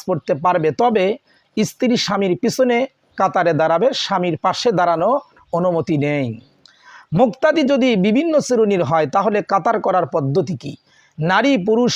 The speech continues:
সাবালক, নাবালক ইত্যাদি বিভিন্ন শ্রেণীর মুক্তাদি হলে প্রথমে সাবালক পুরুষদের কাতার হবে, এরপর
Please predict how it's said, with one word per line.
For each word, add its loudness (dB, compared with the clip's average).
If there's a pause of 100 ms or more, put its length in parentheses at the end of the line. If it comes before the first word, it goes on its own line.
সাবালক, 2
নাবালক 2
ইত্যাদি 0
বিভিন্ন 2
শ্রেণীর 0
মুক্তাদি 0
হলে 0 (560)
প্রথমে 4
সাবালক 0
পুরুষদের 2
কাতার -2
হবে, -10 (420)
এরপর 2